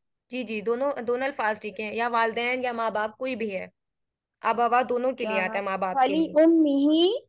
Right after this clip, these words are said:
Speaker 1: हम्म।
Speaker 2: तो इसकी माँ का, फला उम्मिही सुलुस, तो इसकी माँ का हिस्सा तीसरा है।
Speaker 1: हम्म, ठीक है। अगर कोई औलाद ना हो, फ़इल्लम यकुल्लहु वलदुन,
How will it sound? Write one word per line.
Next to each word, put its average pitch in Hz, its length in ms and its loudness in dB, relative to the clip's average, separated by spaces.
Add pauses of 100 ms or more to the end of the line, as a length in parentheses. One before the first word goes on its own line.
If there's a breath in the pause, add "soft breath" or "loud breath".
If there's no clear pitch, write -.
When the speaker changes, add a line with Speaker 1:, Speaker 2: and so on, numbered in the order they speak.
(120)
Speaker 1:
हम्म। 214 360 -6
Speaker 2:
तो 330 260 6
इसकी 320 520 -4
माँ 269 400 2
का, 403 640 0
फला 285 400 2
उम्मिही 320 420 4
सुलुस, 269 460 2 (420)
तो 302 140 8
इसकी 330 320 0
माँ 262 360 4
का 339 100 4
हिस्सा 320 560 0
तीसरा 285 580 2
है। 180 260 -2 (380)
Speaker 1:
हम्म, 220 380 -6 (420)
ठीक 233 340 -2
है। 170 200 -10 (1200)
अगर 254 260 4
कोई 320 240 2
औलाद 285 380 8
ना 247 240 4
हो, 240 400 2
फ़इल्लम 311 600 0
यकुल्लहु 294 800 2
वलदुन, 240 580 0